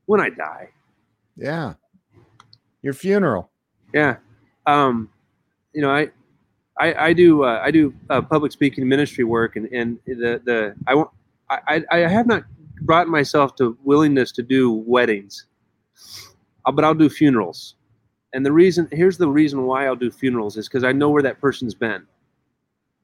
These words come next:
Speaker 2: Mm.
Speaker 1: I, I, I can see the journey they've been on, right?
Speaker 2: Yeah.
Speaker 1: See, wedding, wedding, weddings are hard. You sure hope they go in the right direction. <laughs> You know, so, um,
Speaker 2: <laughs>
Speaker 1: but it's,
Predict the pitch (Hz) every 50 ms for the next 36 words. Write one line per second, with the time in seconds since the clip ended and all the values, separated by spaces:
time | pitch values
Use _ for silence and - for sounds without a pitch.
0 | _ _ _ _ _ _ _ _ _ _ _ _ _ _ _ _ _ _ _ -
1 | - 107 107 104 120 120 - - - 120 117 - - _ _ _ - - 135 123
2 | - - 113 - - 170 175 147 131 113 - 127 117 113 110 101 110 95 - -
3 | 123 123 117 92 - - - _ _ _ 95 101 110 110 - - _ _ _ _
4 | _ _ _ _ - 107 104 104 147 135 123 - - _ _ - 139 160 202 220
5 | 220 175 143 135 143 147 139 139 147 147 170 190 202 208 180 143 139 120 101 -
6 | 139 139 120 110 110 117 - - 185 151 123 151 151 - - 127 113 131 135 127
7 | 110 101 104 113 104 98 - 104 101 98 - - - 104 98 - - - 135 370
8 | 359 349 - - _ _ _ _ _ - 170 - - - - - - - 139 131
9 | 123 117 - _ _ _ _ _ _ _ _ - 123 - - 135 131 127 120 117
10 | 110 - - 139 - - - - - _ _ _ _ _ _ _ - - _ -
11 | _ _ - 175 175 175 170 165 - - _ _ _ - 175 170 165 160 - -